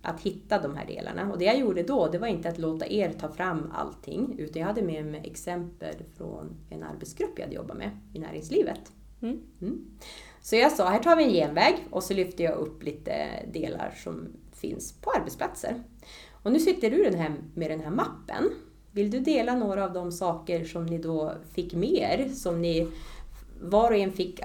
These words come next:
Speaker 1: markera ett antal saker att träna på när vi var klar med insatsen? Och det har ju då hjälpt er att få bättre stämning.
Speaker 2: Ja. Eh,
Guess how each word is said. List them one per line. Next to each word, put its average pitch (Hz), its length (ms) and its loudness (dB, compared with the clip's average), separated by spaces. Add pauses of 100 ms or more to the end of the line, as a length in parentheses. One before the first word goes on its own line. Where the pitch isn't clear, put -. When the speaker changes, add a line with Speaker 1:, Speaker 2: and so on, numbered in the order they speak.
Speaker 1:
markera 175 480 2
ett 170 140 -2
antal 160 320 -4
saker 165 420 -4
att 160 160 -10
träna 220 480 4
på - 240 -2
när 143 140 -4
vi 147 60 -6
var 147 180 -4
klar 302 240 4
med 127 120 -2
insatsen? - 520 -8
Och 151 120 -4
det 233 160 2
har 185 200 2
ju 170 120 2
då 165 100 0
hjälpt 180 340 0
er 165 100 -2
att - 360 -10
få 480 160 6
bättre - 240 -2
stämning. - 540 -8 (560)
Speaker 2:
Ja. 247 180 -4 (1160)
Eh, 214 500 6